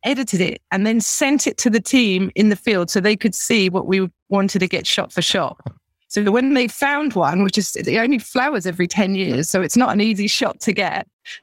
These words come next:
but they knew then all the shots we needed to make the sequence. So, yeah, we got creative, didn't we, James?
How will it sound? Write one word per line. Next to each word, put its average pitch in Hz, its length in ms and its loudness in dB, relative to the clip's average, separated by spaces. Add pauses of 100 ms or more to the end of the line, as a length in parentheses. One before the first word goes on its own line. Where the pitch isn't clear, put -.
(140)
but 208 140 0
they 196 160 0
knew 233 300 0
then 190 400 0 (480)
all 220 120 4
the 214 100 4
shots - 340 -2
we 208 100 4
needed 190 280 -2
to 190 100 -2
make 185 180 2
the 190 80 -8
sequence. 147 560 -4
So, 180 300 -2 (440)
yeah, 214 100 0
we 220 120 -2
got 320 160 -6
creative, 196 480 -2
didn't 190 200 0
we, 160 80 -4
James? 156 320 -2